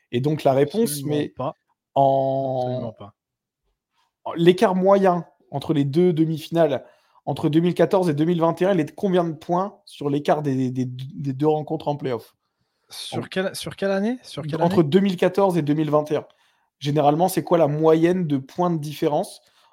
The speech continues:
Speaker 1: entre deux équipes en demi-finale ?
Speaker 2: Euh, déjà, je, je dirais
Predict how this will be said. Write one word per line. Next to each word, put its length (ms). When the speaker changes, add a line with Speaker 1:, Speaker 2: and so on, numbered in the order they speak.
Speaker 1:
entre 360
deux 240
équipes 300
en 140
demi-finale ? 520
Speaker 2:
Euh, 1120
déjà, 360
je, 0
je 920
dirais 380